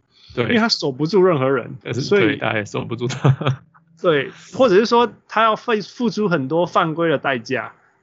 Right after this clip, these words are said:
Speaker 2: 去守一个，
Speaker 1: 对。
Speaker 2: 然后他后来就有 foul trouble，然后就等于没办法守。那他的另外一个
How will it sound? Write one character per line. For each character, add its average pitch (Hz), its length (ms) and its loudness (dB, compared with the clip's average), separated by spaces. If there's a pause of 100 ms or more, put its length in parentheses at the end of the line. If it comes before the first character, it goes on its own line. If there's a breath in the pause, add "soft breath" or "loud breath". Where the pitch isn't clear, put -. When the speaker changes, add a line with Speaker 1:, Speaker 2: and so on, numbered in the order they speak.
Speaker 2:
去 185 180 2
守 117 320 0
一 127 60 -2
个， 131 100 0
Speaker 1:
对。 - 100 -16
Speaker 2:
然 139 120 2
后 165 60 4
他 170 140 2
后 190 140 2
来 139 80 0
就 156 180 -6
有 131 80 -4
foul 151 280 -2
trouble， 139 300 -2
然 127 120 -2
后 156 180 0
就 156 140 -6
等 107 120 -8
于 110 60 -10
没 120 180 -6
办 127 160 -2
法 120 60 -4
守。 - 340 -8 (400 soft breath)
那 220 300 -2 (100)
他 226 160 -2
的 214 140 -4
另 220 240 -4
外 208 140 0
一 208 80 -2
个 160 200 -2